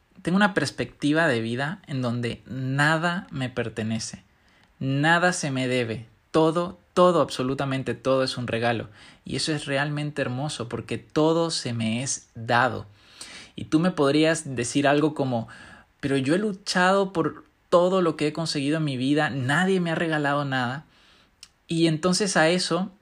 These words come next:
que, que mis reflexiones, lo que he pensado cuando yo mismo estoy en esa actitud o estoy dándome ese discurso de "yo he luchado por todo y, y nadie me ha regalado nada, todo lo he hecho con mi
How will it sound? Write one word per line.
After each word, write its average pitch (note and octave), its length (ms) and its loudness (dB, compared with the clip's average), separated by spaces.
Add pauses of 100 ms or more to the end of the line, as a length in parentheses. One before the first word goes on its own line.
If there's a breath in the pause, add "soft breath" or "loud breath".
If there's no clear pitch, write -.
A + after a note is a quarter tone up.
(140)
que, D#3 200 -6
que D3 140 -2
mis C3+ 280 -4
reflexiones, D#3 640 -4
lo C#3+ 120 -2
que C#3+ 80 -4
he D3 40 -4
pensado C#3+ 640 0
cuando A#2+ 260 -2
yo A#2 300 2
mismo D#3 320 -2
estoy B2+ 260 -4
en C3 80 -4
esa C#3 200 -4
actitud B2+ 520 -4 (400 loud breath)
o G#2+ 320 0
estoy A#2+ 480 -4
dándome A#2+ 460 2
ese A#2 180 -4
discurso B2 560 -4
de G#2 180 -4 (280 loud breath)
"yo B2+ 180 -4
he B2 60 0
luchado C3+ 460 -2
por A2 220 -6 (220)
todo C3+ 460 4
y, A#2 240 -2
y A#2+ 80 -6
nadie B2 400 -2
me C3+ 80 -2
ha - 20 -2
regalado A#2+ 400 0
nada, B2+ 540 2
todo B2+ 180 2
lo B2+ 80 0
he B2 40 0
hecho - 180 -10
con A#2+ 200 -4
mi A2+ 220 -4